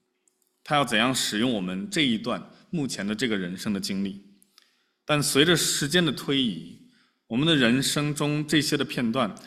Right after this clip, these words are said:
会慢慢的交织、呼应，最终组成一幅美丽的图案。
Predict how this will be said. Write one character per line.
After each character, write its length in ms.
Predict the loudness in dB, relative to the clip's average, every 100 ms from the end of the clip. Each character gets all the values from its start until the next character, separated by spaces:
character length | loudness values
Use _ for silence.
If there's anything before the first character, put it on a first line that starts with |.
| -20
会 160 | 0 0
慢 240 | 4 4
慢 200 | 4 2
的 80 | 0
交 320 | -2 0 0
织、 380 | -2 -4 -2 -4 -8 -20 _
呼 300 | -8 0 2
应， 520 | 4 4 0 -12 -14
最 160 | -2 0
终 300 | 0 -2 -4
组 260 | -6 -6
成 260 | -6 -8 -4
一 120 | -4
幅 200 | -4 -4
美 200 | -4 -4
丽 180 | -6 -8
的 100 | -8
图 220 | -12 -14
案。 180 | -14 -14